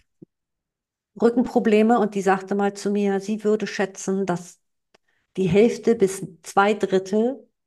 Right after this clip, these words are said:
eigentlich Depressionen oder Angststörungen haben und eigentlich in therapeutische Begleitung müssten. Nun gibt's kei-, also da sind viele gar nicht offen für. Und das ist übrigens noch ein Thema.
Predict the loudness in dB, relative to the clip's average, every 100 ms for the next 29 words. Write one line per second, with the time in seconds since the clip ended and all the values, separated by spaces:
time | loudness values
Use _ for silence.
0 | _ _ _ _ _ _ 2 2 -2 -4
1 | -4 -2 -2 -2 0 0 0 0 0 -2
2 | -6 -6 -6 -4 -4 -4 -2 -4 -2 -4
3 | -4 -6 -2 0 0 0 -4 -6 -4 -4
4 | -2 -2 -2 -4 -6 -2 0 0 -2 -6
5 | -6 -8 -12 -14 _ _ _ _ _ _
6 | _ _ _ _ _ _ -2 -2 -4 -4
7 | -2 2 2 4 2 0 -10 0 2 4
8 | 2 2 0 2 2 2 0 0 0 0
9 | -6 -4 -2 -2 -2 0 0 0 -4 -4
10 | -2 -4 -6 -8 -6 0 2 4 2